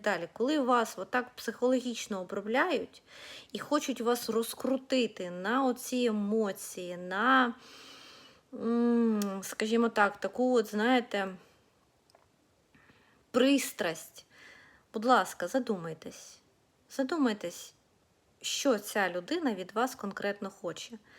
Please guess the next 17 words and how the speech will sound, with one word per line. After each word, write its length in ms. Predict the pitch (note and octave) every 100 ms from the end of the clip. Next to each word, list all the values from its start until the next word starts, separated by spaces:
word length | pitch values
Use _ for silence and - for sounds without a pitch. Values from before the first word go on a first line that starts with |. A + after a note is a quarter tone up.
| - -
Не 100 | B3
те, 180 | B3 G#4
що 240 | G4+ - C4
ви 120 | B3
хочете 580 | - C4+ B3 A3 - F#3+
побачити, 920 | - F#3+ F#3+ F#3 E3+ - - - G#3 - - - - -
те 140 | B3
відношення 960 | A3 G#3 G3 G#3 A#3 G#3+ - G3+ F#3+ F3+
до 160 | F3+
вас, 580 | F3 F3 F3 F3 - - _
яким 320 | _ A3+ C4
чином 460 | C4 C4 B3+ A#3+ G#3+
людина 420 | G3 F#3+ A#3 A3+
вас 300 | G#3 A3 G#3
обхажує, 760 | G3+ - F#3+ G3 G3 - F3+
як, 100 | F3+ - -
як 200 | G3+ G3+